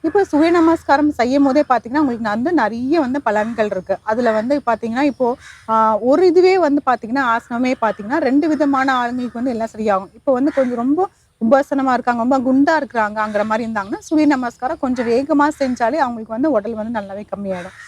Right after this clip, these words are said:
இப்போ நார்மலா ஹெல்தி பர்சன் நார்மலா இருக்காங்கன்னா, அவங்க வந்து கொஞ்சம் பொறுமையாவே செய்யலாம். அதே மாதிரி அவங்க உடலுக்கு ஏத்த மாதிரி மாறிக்கும். இப்போ ஒரு ஆசனாவே பாத்தீங்கன்னா, சரி, இப்போ வந்து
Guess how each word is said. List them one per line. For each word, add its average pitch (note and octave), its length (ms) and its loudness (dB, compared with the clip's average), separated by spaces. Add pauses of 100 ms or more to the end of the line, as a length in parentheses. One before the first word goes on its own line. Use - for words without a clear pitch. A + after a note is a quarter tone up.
(140)
இப்போ - 260 0
நார்மலா C4+ 440 4
ஹெல்தி B3+ 320 -6
பர்சன் A#3+ 320 -2
நார்மலா A3+ 480 0
இருக்காங்கன்னா, G#3 480 -4
அவங்க D4 260 4
வந்து D#4 200 0
கொஞ்சம் C4 320 -2
பொறுமையாவே G#3+ 520 -2
செய்யலாம். F#3 340 -4 (420)
அதே B3 240 4
மாதிரி D#4+ 240 4
அவங்க B3+ 240 0
உடலுக்கு E4 380 0
ஏத்த C#4 180 -2
மாதிரி B3+ 220 0
மாறிக்கும். A3 420 0 (260)
இப்போ - 200 -2
ஒரு C4+ 240 4 (120)
ஆசனாவே D4 380 2
பாத்தீங்கன்னா, B3+ 520 0
சரி, C4 240 0
இப்போ B3+ 200 -2
வந்து C4+ 220 0